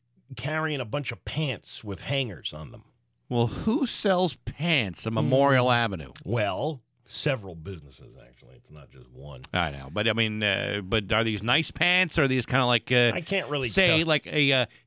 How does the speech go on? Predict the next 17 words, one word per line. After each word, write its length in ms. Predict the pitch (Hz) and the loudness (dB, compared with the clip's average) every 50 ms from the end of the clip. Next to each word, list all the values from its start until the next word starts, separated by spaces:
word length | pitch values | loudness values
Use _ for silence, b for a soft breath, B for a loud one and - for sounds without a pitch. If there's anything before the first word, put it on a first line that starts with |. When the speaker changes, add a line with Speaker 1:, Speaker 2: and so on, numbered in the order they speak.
| b - | b -14
Speaker 2:
previously 720 | - - 190 208 202 190 170 175 160 - - - 160 160 - - | -6 -2 -2 0 0 0 0 0 0 0 0 -2 -2 -2 -2 0
owned 640 | 151 151 156 156 151 147 139 127 117 110 98 90 78 _ _ - | 0 2 2 2 2 0 0 -2 -2 -4 -6 -8 -10 _ _ -6
Speaker 1:
I 80 | - 151 | -4 -4
can't 260 | 139 - 175 165 143 143 | -2 -2 -2 -2 0 2
Speaker 2:
pair 80 | 127 110 | 2 4
Speaker 1:
really 120 | 101 95 | 4 2
Speaker 2:
of 40 | 92 | 2
Speaker 1:
tell 120 | - - 127 | 0 0 2
Speaker 2:
pants? 160 | 107 95 82 | 2 2 0
Speaker 1:
from 80 | - | -2
this 160 | 107 104 92 - | -4 -6 -8 -8
horrible, 600 | - - 123 120 117 104 101 98 92 90 90 87 | -6 -4 -4 -4 -4 -4 -4 -6 -6 -6 -6 -6
uh, 240 | 82 78 76 73 | -8 -8 -8 -8
horrible, 560 | 71 - 107 107 101 85 85 85 82 78 78 76 | -8 -6 -6 -6 -6 -6 -8 -10 -8 -8 -8 -8
uh, 160 | 71 69 67 - - _ - | -8 -8 -10 -14 -18 _ -14
surveillance 560 | - - 98 85 95 98 92 82 71 - - - | -10 -10 -8 -6 -6 -6 -6 -8 -10 -14 -18 -18
video. 260 | 78 71 62 - - | -18 -18 -18 -20 -20